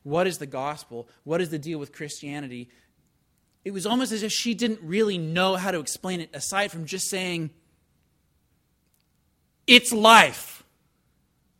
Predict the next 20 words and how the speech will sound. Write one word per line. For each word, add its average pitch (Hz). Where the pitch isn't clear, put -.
I 170
thought 240
I 220
had 196
life 180
before, 151
but -
I, 175
I, -
I 180
didn't 190
really." 120
She's -
kind 320
of 226
an 180
angry 202
person. 135
And, 165
um, 160